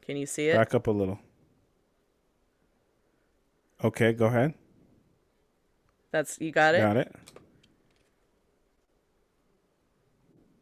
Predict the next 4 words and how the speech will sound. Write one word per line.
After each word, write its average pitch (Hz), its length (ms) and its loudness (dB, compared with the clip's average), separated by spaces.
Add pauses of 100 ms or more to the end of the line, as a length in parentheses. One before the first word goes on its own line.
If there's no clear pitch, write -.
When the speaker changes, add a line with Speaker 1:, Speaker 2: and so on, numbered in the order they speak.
(460)
Speaker 2:
Okay, 117 220 0
got 104 240 2
it. - 100 -12 (1500)
Speaker 1:
Okay, 143 360 -6